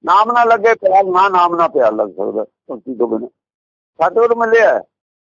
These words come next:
ਪਾਉ ਉਪਜੈ, ਸੱਚ ਦਾ ਗਿਆਨ ਮਿਲੇ, ਜਾਂ ਕੋਈ ਸਤਿਗੁਰ ਐਸਾ ਹੋਵੇ ਜਿਹੜਾ ਗਿਆਨ ਦੇ ਦੇਵੇ, ਉਹਦੇ ਮਿਲੇ ਤੋਂ, ਮਿਲੇ ਤੇ ਬਾਅਦ ਇਹ ਪਾਉ ਉਪਜਦਾ।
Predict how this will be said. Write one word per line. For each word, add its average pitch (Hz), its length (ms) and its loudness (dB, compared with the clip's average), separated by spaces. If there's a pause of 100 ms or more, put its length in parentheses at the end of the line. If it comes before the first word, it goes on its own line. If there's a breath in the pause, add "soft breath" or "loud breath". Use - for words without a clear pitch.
ਪਾਉ 208 260 2
ਉਪਜੈ, 202 460 2 (540)
ਸੱਚ 185 180 -2
ਦਾ 233 200 2
ਗਿਆਨ 175 420 0
ਮਿਲੇ, 190 420 2
ਜਾਂ 196 140 4
ਕੋਈ 190 220 2
ਸਤਿਗੁਰ 175 460 -2
ਐਸਾ 170 400 2
ਹੋਵੇ 175 340 2
ਜਿਹੜਾ 190 240 0
ਗਿਆਨ 151 340 -2
ਦੇ 135 180 0
ਦੇਵੇ, 147 460 0 (560)
ਉਹਦੇ 247 340 0
ਮਿਲੇ 202 300 0
ਤੋਂ, 202 220 -2 (180)
ਮਿਲੇ 180 240 0
ਤੇ 208 160 -2
ਬਾਅਦ 190 320 2
ਇਹ 240 100 2
ਪਾਉ 175 260 2
ਉਪਜਦਾ। 107 380 -4